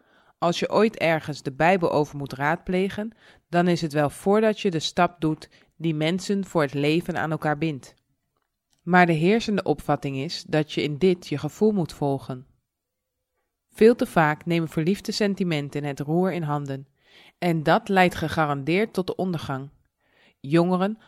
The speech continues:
handelen op dit punt met minder verstand dan op welk ander punt ook. Op dit punt weigeren ze op argumenten in te gaan. Het onderwerp huwelijk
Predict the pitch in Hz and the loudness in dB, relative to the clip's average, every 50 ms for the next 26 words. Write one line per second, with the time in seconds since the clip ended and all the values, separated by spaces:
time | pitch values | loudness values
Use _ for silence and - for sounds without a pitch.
0 | _ _ _ - 156 175 214 233 233 233 226 220 208 170 135 - - 175 180 - | _ _ _ 0 2 2 2 4 2 2 2 2 2 0 -2 -2 -2 -2 -2 -2
1 | - 185 185 196 190 - - 156 143 131 139 151 175 196 196 185 - 160 151 - | -2 -2 -2 -2 -4 -6 -6 -6 -4 -4 -2 -2 -2 0 0 -2 -4 -6 -8 -6
2 | - - 170 160 147 - - - _ _ _ _ _ _ - 147 151 151 143 135 | -4 -2 -2 -2 -4 -8 -14 -20 _ _ _ _ _ _ -2 0 0 0 0 2
3 | 156 175 202 240 233 - - 196 196 180 185 - 175 165 160 - - 170 170 151 | 4 4 6 4 4 2 0 0 0 -2 0 0 0 0 -2 -2 0 0 0 0
4 | - - - - _ _ _ _ _ _ _ _ _ _ _ - 175 180 - - | -2 -6 -14 -20 _ _ _ _ _ _ _ _ _ _ _ -2 -2 0 2 0
5 | 247 247 - - 160 156 180 180 165 170 165 170 170 160 - 165 160 160 156 - | 0 0 0 0 0 0 0 0 2 4 4 4 4 2 -2 -4 -4 -2 -2 -2
6 | - - - - - - 160 156 - - 156 165 180 196 190 - - 165 196 208 | -4 -4 -4 -2 2 2 2 2 0 -4 -4 -2 -2 -2 -4 -4 -4 -4 -2 -2
7 | - 180 - - 139 135 135 143 147 _ _ _ _ _ _ _ _ _ _ _ | -4 -4 -6 -6 -6 -6 -8 -10 -16 _ _ _ _ _ _ _ _ _ _ _
8 | _ _ - 156 160 - - - 185 185 175 160 156 143 143 - - 165 165 175 | _ _ -6 -6 -4 -4 -4 -2 0 0 2 2 2 0 -2 -2 -2 0 0 2
9 | 185 202 214 - | 0 0 -2 -6